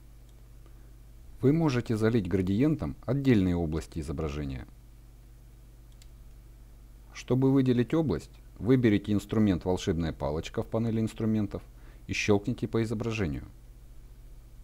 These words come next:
Теперь выберите инструмент «Градиент». В верхней части рабочего окна программы под строкой меню появится панель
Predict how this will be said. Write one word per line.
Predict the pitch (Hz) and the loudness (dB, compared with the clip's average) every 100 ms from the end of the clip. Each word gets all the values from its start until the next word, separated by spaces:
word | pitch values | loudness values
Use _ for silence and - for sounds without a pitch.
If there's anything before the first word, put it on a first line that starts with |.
| - - - - - - - - - - - - - - - - - - - - - - - - - - - - - - - - - - - - - | -20 -20 -20 -20 -20 -20 -20 -20 -20 -20 -18 -18 -18 -18 -20 -20 -20 -20 -20 -20 -20 -20 -20 -20 -20 -20 -20 -20 -20 -20 -20 -20 -20 -20 -20 -16 -8
Теперь | 90 123 151 | -4 -2 0
выберите | 120 123 123 113 101 | 2 2 2 2 0
инструмент | 92 - 95 101 107 | -2 0 0 0 -2
«Градиент». | 90 95 90 80 71 - - - - - - - - - - - - - - - - - - - - - - - - - - - - - - - - - - | -2 -2 0 -2 -4 -10 -18 -20 -20 -20 -20 -20 -20 -20 -20 -20 -20 -20 -20 -20 -20 -20 -20 -20 -20 -20 -20 -20 -20 -20 -20 -20 -20 -20 -20 -20 -20 -20 -12
В | 90 | -2
верхней | 110 139 123 117 | 2 2 0 0
части | 131 120 - | 0 -2 0
рабочего | 104 104 113 - 95 | 2 2 0 2 0
окна | 85 78 90 | 0 -2 -4
программы | 104 107 123 127 117 113 - - - - | -2 0 2 2 0 -6 -18 -20 -14 -12
под | |
строкой | - - 123 117 | -6 -4 0 2
меню | 98 90 113 147 | 4 4 2 0
появится | - 95 98 90 - | -2 2 2 2 -4
панель | - 85 98 139 | -6 0 0 0